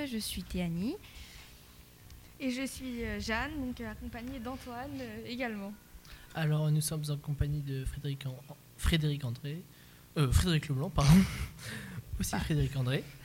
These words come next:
Speaker 3: <laughs> Peu, excusez-moi, j'ai eu un petit problème en regardant devant moi. <laughs> Alors, euh, <laughs> nous a-, nous,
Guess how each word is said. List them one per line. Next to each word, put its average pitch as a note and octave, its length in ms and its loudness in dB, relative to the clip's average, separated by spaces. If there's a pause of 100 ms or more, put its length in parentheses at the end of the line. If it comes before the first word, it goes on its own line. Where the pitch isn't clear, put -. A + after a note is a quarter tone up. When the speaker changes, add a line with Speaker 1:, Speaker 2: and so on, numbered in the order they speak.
(2250)
Speaker 3:
<laughs> C4 180 4 (100)
Peu, G#3+ 220 8
excusez-moi, G3 520 10
j'ai F#3 140 12
eu F3+ 60 12
un F3 120 8
petit F3+ 420 2
problème F3 380 10
en E3 80 10
regardant D#3+ 260 10
devant D3+ 300 12
moi. D3 200 12 (840)
<laughs> - 880 -14
Alors, F#3+ 300 6
euh, F#3 240 4 (1700)
<laughs> - 40 12 (3250)
nous G3+ 220 6
a-, G#3 180 6
nous, F#3+ 140 6